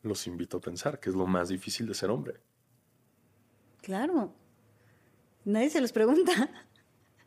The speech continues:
Speaker 1: Jamás te lo cuestionan.
Speaker 2: Y no se lo cuestionan
Speaker 1: No te
Speaker 2: y
Speaker 1: lo
Speaker 2: no,
Speaker 1: cuestionas.
Speaker 2: y no profundizan en realmente
Speaker 1: Jamás.
Speaker 2: entender
Speaker 1: No, no,
Speaker 2: qué es
Speaker 1: no,
Speaker 2: lo más
Speaker 1: porque,
Speaker 2: difícil de ser hombre.
Speaker 1: porque ya, o sea, está, tienes todo resuelto, ¿no?
Speaker 2: Ujú.
Speaker 1: ¿Qué es difícil? Pues nada, soy hombre.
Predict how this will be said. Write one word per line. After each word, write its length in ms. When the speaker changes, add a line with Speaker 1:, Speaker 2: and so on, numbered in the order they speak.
Speaker 1:
Jamás 400
te 80
lo 120
cuestionan. 500
Speaker 2:
Y 100
no 120
se 120
lo 100
cuestionan 540
Speaker 1:
No 60
te 60
Speaker 2:
y 40
Speaker 1:
lo 40
Speaker 2:
no, 80
Speaker 1:
cuestionas. 360
Speaker 2:
y 80
no 160
profundizan 580
en 120
realmente 340
Speaker 1:
Jamás. 160
Speaker 2:
entender 220
Speaker 1:
No, 60
no, 0
Speaker 2:
qué 60
es 60
Speaker 1:
no, 80
Speaker 2:
lo 60
más 100
Speaker 1:
porque, 140
Speaker 2:
difícil 240
de 60
ser 140
hombre. 200
Speaker 1:
porque 340
ya, 320
o 80
sea, 240
está, 300
tienes 300
todo 220
resuelto, 480
¿no? 260
Speaker 2:
Ujú. 200
Speaker 1:
¿Qué 100
es 100
difícil? 420
Pues 180
nada, 260
soy 240
hombre. 320